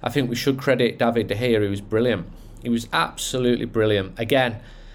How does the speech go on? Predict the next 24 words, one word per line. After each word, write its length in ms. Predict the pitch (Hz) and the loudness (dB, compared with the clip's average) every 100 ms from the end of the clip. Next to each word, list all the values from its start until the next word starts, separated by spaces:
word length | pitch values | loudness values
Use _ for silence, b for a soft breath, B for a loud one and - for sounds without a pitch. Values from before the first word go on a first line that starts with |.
| B B | B B
in 240 | - 110 101 | -2 -2 0
front 280 | - 117 - | 2 2 2
of, 180 | 107 101 | 0 2
uh, 200 | 101 98 | 0 0
the 80 | - | -2
Stretford 460 | - 139 - - 123 | 0 2 2 4 4
end. 320 | 123 123 120 - - - - - - | 4 2 -4 -12 -20 -20 -20 -20 -12
Um, 520 | 98 90 92 92 87 - | -10 -8 -10 -10 -12 -10
Sancho 460 | - 131 131 123 | -2 0 2 4
did 200 | 120 117 | 4 2
some, 240 | - 113 - - - - | 0 -8 -8 -12 -14 -12
some 260 | - 131 | -2 2
all 160 | 117 113 | 4 6
right 300 | 117 113 - | 6 2 4
bits, 320 | 131 123 123 | 6 6 2
but 200 | - 107 | -2 -2
was 140 | 110 107 | -2 -2
largely 340 | 104 101 87 | 0 0 -2
peripheral. 680 | 82 - 123 131 131 123 123 B B B B 139 | -10 0 0 2 4 4 4 B B B B 0
Ronaldo 500 | 156 196 180 147 131 | 4 4 6 6 6
made 180 | 127 | 4
the 80 | - | 2
headlines, 540 | 135 175 90 92 110 135 | 2 2 2 2 0 0
but 280 | 107 104 | 4 4